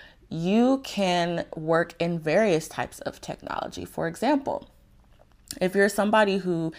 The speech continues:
you know, has a brick and mortar business, you know that you need a P O S system in order for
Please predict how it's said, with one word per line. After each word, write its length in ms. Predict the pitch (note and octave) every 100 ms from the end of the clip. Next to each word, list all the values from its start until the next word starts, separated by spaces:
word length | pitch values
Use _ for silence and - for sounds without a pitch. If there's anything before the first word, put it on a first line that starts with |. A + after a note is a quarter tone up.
| - - -
you 80 | E3+
know, 140 | E3+
has 240 | E3+ E3+ E3+
a 40 |
brick 280 | E3 D#3+ D#3+
and 120 | D#3+
mortar 360 | D#3 G3 C4+ -
business, 640 | D3+ D3+ - C#3 D#3 - -
you 180 | E3 F#3+
know 480 | G3 G3 A#3 E3 E3+
that 320 | D#3+ D#3 D3+
you 180 | D#3 E3+
need 300 | D#3 D#3 -
a 80 | D#3
P 220 | - D3
O 120 | C#3+
S 240 | D#3 C3+ -
system 480 | D3 - D3+ G3
in 180 | A#3+ E3+
order 380 | - D#3+ D#3 D#3
for 440 | - E3 D#3+ D#3